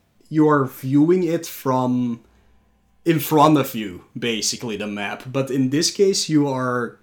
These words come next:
looking at it from the sky. So it's a flat surface, and each floor stacks on top of each other. So, it, like, again, if you're not seeing it yourself, it's really hard to describe. But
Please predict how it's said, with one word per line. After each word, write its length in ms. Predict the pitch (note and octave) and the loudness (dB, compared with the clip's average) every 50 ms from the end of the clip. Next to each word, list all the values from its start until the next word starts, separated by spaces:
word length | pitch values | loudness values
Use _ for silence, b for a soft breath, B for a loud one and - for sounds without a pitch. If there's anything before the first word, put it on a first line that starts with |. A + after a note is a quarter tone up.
| _ _ | _ _
looking 460 | - A#2+ B2 B2+ C3+ C3+ F#3+ F3 E3+ | -12 -10 -8 -8 -4 -2 0 0 0
at 140 | D3 D3+ D3 | 0 0 0
it 260 | D3 C#3+ C#3 - - b b b b b b b | 0 -2 -2 -6 -14 b b b b b b b
from 400 | - - - D3+ D3 D3 D3 C3+ | -20 -6 -2 0 4 4 4 2
the 80 | B2 | 2
sky. 480 | - - - - - B2 B2 A#2+ A2+ G#2+ | 0 -2 -2 -2 -4 -4 -4 -4 -4 -4
So 360 | - - - C#3 C3 C3 B2+ | -4 -2 -2 -2 -2 -2 -4
it's 460 | - C3 C3+ C3+ - - - - - _ | -6 -10 -8 -4 -4 -4 -4 -6 -8 _
a 80 | D3 C#3+ | -12 -10
flat 440 | C#3+ - - C3+ B2+ D3 F#3 F3+ - | -10 -8 -8 -6 -6 -4 -4 -4 -2
surface, 840 | - - C3+ B2 C3 E3 E3+ - A#3 A#3+ B3 - - - - b b b b b b b b b _ | -2 -2 -2 -2 -2 -2 -2 -2 -2 -2 0 -2 -4 -6 -8 b b b b b b b b b _
and 460 | - C#3 C#3 C3+ C3 C3 B2+ B2 - _ _ - D3 D3 - _ _ _ _ _ _ _ _ _ _ _ _ _ _ _ _ _ _ _ | -6 -4 -2 0 2 2 0 -2 -4 _ _ -20 -20 -20 -20 _ _ _ _ _ _ _ _ _ _ _ _ _ _ _ _ _ _ _
each 280 | F3 F3 G3 G3 - - | -4 -4 -2 0 -2 -2
floor 640 | - - D3+ C#3+ C#3+ D3 E3 F3+ F#3+ F#3+ F#3+ F3+ - - _ | -2 0 2 4 6 6 6 6 6 4 2 0 -2 -6 _
stacks 480 | D3 - - - C#3 C3 D#3 D#3 - - | 0 2 2 2 0 0 0 0 0 0
on 200 | D3+ C3 A#2 - | 0 0 -2 -4
top 240 | - A#2+ A#2+ B2 - C3+ | -4 -4 -4 -2 -2 -4
of 140 | A#2 G#2 | -4 -4
each 240 | A2+ G2+ G#2 - - | -8 -8 -8 -8 -8
other. 280 | G#2 F#2+ F#2+ G#2+ G#2 G2+ | -8 -8 -8 -8 -8 -6
So, 560 | - - - C3 B2+ B2+ B2 B2 A#2+ - - b b b b b b b b b b b _ _ _ | -4 -2 -2 0 0 0 0 -2 -4 -6 -12 b b b b b b b b b b b _ _ _
it, 580 | - - - - - - - E3+ E3 - - - | -20 -20 -20 -20 -16 -10 -8 -8 -8 -8 -12 -8
like, 360 | D#3+ E3 D#3 D#3+ D#3 D3+ - | -4 0 2 2 2 2 0
again, 600 | C3 D3 C#3+ C3+ C#3 D3+ E3 D#3 C3 A2+ A2 - - | -2 -2 0 2 2 2 4 4 2 0 -2 -4 -6
if 200 | B2+ C#3 C3+ - | -8 -6 -2 0
you're 200 | E3+ D#3+ D#3+ D3 | 2 2 2 4
not 180 | D3+ D3+ E3 - | 2 2 2 2
seeing 240 | - - F#3+ F#3 F3 | 2 2 4 4 2
it 140 | E3+ E3 - | 2 2 0
yourself, 380 | C#3+ C3+ C#3 - C3 C#3 C3+ | 0 0 0 -2 -2 -2 -2
it's 200 | C3 C3 - - | -2 -2 -2 -4
really 440 | A#2+ A#2 A#2+ B2+ C#3 D#3+ E3 D#3 C#3+ | -4 -4 0 0 0 2 2 2 0
hard 240 | B2+ A#2 A#2+ C3+ C3+ | 2 0 0 -2 -2
to 100 | - B2+ | -4 -6
describe. 560 | A#2 G2+ - - - A2+ G#2 A2 A2+ G#2+ G2+ | -4 -6 -6 -6 -6 -6 -6 -6 -6 -6 -8
But 220 | A2 A2+ - - | -10 -12 -12 -14